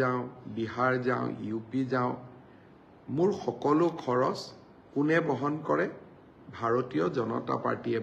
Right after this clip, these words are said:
বহন কৰে। কিন্তু নিৰাপত্তা দিয়াটো এখন চৰকাৰৰ দায়িত্ব। মুখ্যমন্ত্ৰীয়ে হওক বা আন বিৰোধী ৰাজনৈতিক দলকে হওক, নিৰাপত্তাৰ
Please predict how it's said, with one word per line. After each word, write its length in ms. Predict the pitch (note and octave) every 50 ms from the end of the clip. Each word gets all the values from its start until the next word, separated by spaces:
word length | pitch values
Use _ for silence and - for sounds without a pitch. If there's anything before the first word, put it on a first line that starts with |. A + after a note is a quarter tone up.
| A2 G#2+
বহন 260 | G2+ G#2+ - - - - -
কৰে। 160 | - - - - - - - - - - - - - - - - - - - - - -
কিন্তু 320 | A3+ B3 B3 A#3+ C4+ C4+ C#4 B3+ - - - - - - - - A#2+
নিৰাপত্তা 760 | C3+ C#3+ D3+ E3+ E3+ - - - F#3+ F#3+ F#3+ - - - G#3 G#3 G#3+ G#3 - - - - - - - A#2+ A2+
দিয়াটো 480 | B2 C3 C3+ C#3 C3+ C#3 - E3 E3+ F#3 - - - - - - - B2
এখন 260 | - - - - C#3+ D#3+ E3 D#3+ -
চৰকাৰৰ 580 | - B2 A#2+ A#2+ A#2+ A#2+ - C3 C3+ D3 D#3 D#3+ D3 B2+ A#2
দায়িত্ব। 380 | A2+ A#2 B2+ C3+ - - - - - - - - - - - - - - - - - G#2
মুখ্যমন্ত্ৰীয়ে 920 | A#2+ B2 A#2+ - - D3 D3+ D3+ D#3+ D#3+ D#3+ D#3+ D#3+ - E3 E3+ F3 F3+ E3 E3
হওক 200 | F3 F3 E3 E3+ - - - - - - - - - - - - -
বা 120 | - F#3+ - - - - C#3+ F3
আন 80 | G#3+ A3 G3+ F3
বিৰোধী 400 | F3+ E3 D#3+ F3+ F3 D#3 D#3+ F#3 F3+ D#3+
ৰাজনৈতিক 600 | C#3+ B2+ C3+ D3+ C#3+ D3 D3+ D3 D3 - D3 C3+ C3+ C3
দলকে 380 | B2 A#2 A#2+ A#2 B2+ - - B2 A2
হওক, 180 | - G2 - - - - - - - - - - - - - - - G#2+
নিৰাপত্তাৰ 760 | A#2+ B2+ C3+ C#3 C#3+ C#3 - - - D#3+ D#3+ D#3+ D#3 D#3+